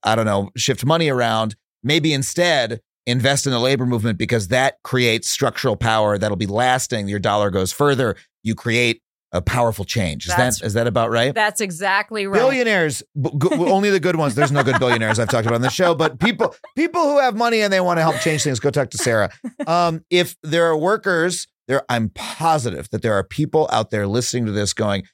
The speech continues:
Speaker 1: "Oh my God, I'm so inspired. I wanna do this. Oh, but I, oh, I work at a fucking ad agency and everybody is mean and I don't know what to do. And,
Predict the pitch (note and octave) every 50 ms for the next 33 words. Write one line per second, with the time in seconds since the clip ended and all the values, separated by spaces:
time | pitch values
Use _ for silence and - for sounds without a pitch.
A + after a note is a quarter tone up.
0 | _ _ _ _ _ - B2+ C#3+ D3+ D3 C3+ C3+ C3 A#2 A#2 A#2+ - D#3 D3 D3+
1 | D3 B2+ - - C#3 C3 C3+ C3+ C#3 C#3+ C3 - - F#3 - - _ _ _ -
2 | G#3 C4+ E4 E4+ E4+ F4+ F4+ F4 E4+ E4 D4+ - - - - D4 D4+ D4 C#4+ C#4+
3 | B3 C4+ B3 A#3 B3 B3 A3+ G#3+ - A#3+ B3+ A#3+ A#3 G#3+ G#3+ A3 G3+ F#3 A3+ A3+
4 | - - - - - G3 G3+ G#3 G3+ F#3+ D#3 - G3+ - - G3 F#3 F3+ F3 F#3
5 | F3+ F3+ F3+ F3 C#3 E3+ E3+ - - F3+ F3 F3 E3+ D#3+ E3 E3+ E3 F#3 E3+ F3
6 | F3+ E3+ F3 E3 E3 D#3 C3+ C3 C#3+ E3 F3 E3+ E3+ E3+ E3+ E3 D#3 D3+ D#3 D#3+
7 | E3 E3 E3 D#3+ E3 D#3 - E3 C#3 D#3 E3 E3 E3 D#3+ D3+ C3+ A2+